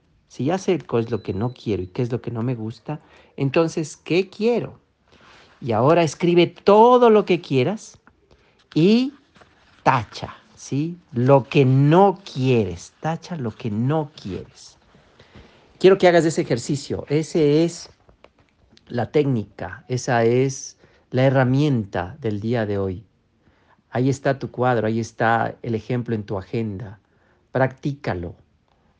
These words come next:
Hazlo, por favor, es súper importante de manera muy práctica en cualquier área, salud, dinero, amor, trabajo, espiritualidad,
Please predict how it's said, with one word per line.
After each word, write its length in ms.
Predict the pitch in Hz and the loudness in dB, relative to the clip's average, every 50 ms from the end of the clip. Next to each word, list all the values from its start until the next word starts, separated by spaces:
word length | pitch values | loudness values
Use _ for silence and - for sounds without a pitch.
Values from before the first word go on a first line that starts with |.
| _ _ _ - | _ _ _ -4
Hazlo, 320 | 139 139 120 120 120 117 | -2 -2 0 -2 -4 -4
por 200 | - - 98 95 | -6 -8 -10 -10
favor, 320 | - 110 98 104 104 110 | -8 -8 -6 -6 -6 -6
es 80 | 110 101 | -8 -8
súper 340 | - - 127 120 - 120 110 | -8 -8 -8 -6 -6 -6 -6
importante 840 | 107 101 101 - 101 98 - - 117 117 117 - - 123 120 120 - _ _ _ _ _ _ _ _ _ _ _ _ | -6 -8 -8 -10 -12 -10 -6 -6 -6 -6 -6 -6 -6 -6 -6 -8 -12 _ _ _ _ _ _ _ _ _ _ _ _
de 100 | - 113 | -6 -4
manera 360 | 107 107 107 107 113 123 120 110 | -4 -2 -2 -2 -2 -2 -2 -2
muy 260 | 110 117 139 175 185 | -2 -2 0 -2 -2
práctica 720 | 180 - 156 143 143 131 131 - 131 - - 143 127 127 - | -2 0 0 0 0 0 -4 -10 -12 -10 -6 -4 -4 -4 -4
en 140 | 147 139 | -4 -4
cualquier 400 | 131 - 151 139 139 - 185 180 | -2 -2 -2 -2 0 0 2 2
área, 400 | 170 151 131 117 110 101 92 107 | 2 2 2 0 -2 -2 -4 -6
salud, 380 | - - 113 101 104 117 131 139 | -10 -8 -6 -4 -4 -4 -4 -4
dinero, 400 | 127 113 120 113 117 127 127 117 | -4 -4 -4 -2 -2 -2 -2 -2
amor, 260 | 107 104 113 127 131 | -2 -2 -2 -4 -4
trabajo, 540 | - - 110 98 113 143 143 - 151 131 - _ _ _ _ _ _ _ _ _ - | -4 -4 -2 0 0 0 -2 -2 -8 -10 -10 _ _ _ _ _ _ _ _ _ -12
espiritualidad, 880 | 139 - - - 123 117 110 - 120 107 104 104 101 120 135 139 135 139 | -12 -10 -6 -4 -4 -4 -4 -4 -4 -4 -4 -4 -2 0 0 0 -2 -4